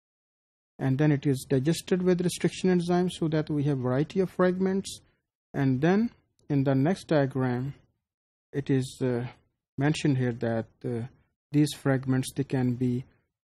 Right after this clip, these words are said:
uh, separated on the gel from different sources. Like, uh, uh, I told you earlier that, uh, these R F L Ps, it can be used to find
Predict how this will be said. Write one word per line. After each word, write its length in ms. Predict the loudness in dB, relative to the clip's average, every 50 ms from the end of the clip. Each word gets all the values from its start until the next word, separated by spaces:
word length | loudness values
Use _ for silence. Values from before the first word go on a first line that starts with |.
| _
uh, 100 | -12 -10 -8 -8 -4 2
separated 580 | 2 2 4 4 4 4 4 2 0 -4 -4 -4
on 200 | -2 -4 -2 -2
the 100 | -4 -6
gel 280 | -4 -2 0 0 0
from 280 | -2 0 2 2 4 4
different 320 | 4 2 4 4 2 2 2
sources. 720 | 0 -4 -4 -4 -4 -8 -8 -6 -6 -6 -6 -8 -10 -8 -4
Like, 420 | -2 -2 0 -2 -2 -4 -6 -4
uh, 140 | -4 -4 -4 -6 -10 _ _ _ _ _ _ _
uh, 340 | -2 0 2 2 0 0 0
I 200 | 2 2 2 2
told 340 | 4 4 6 6 6 6 6
you 120 | 6 6
earlier 340 | 6 4 2 0 2 2 0
that, 360 | 0 0 0 0 0 0 -2 -6 _ _ -6
uh, 240 | -4 -2 -2 -2 -4 -4
these 200 | -2 -2 -2 -2 -4 0
R 240 | 2 4 4 4 2 0
F 240 | -4 -6 -4 -2 -4
L 140 | -2 -2 -4 -4 _
Ps, 460 | -2 -2 -2 -2 -4 -6 -8 -10 -14 -18 _ _ _ _ _ _
it 200 | -4 -4 -4 0
can 200 | 0 2 2 2
be 120 | 2 0 0
used 760 | -2 0 2 4 6 6 6 4 2 -2 -8 -12 -16 -18 -18 _ _ _ _ _ _ _ _ _ 0
to 240 | 2 4 4 2
find 420 | 0 -2 -2 2 4 4 4 4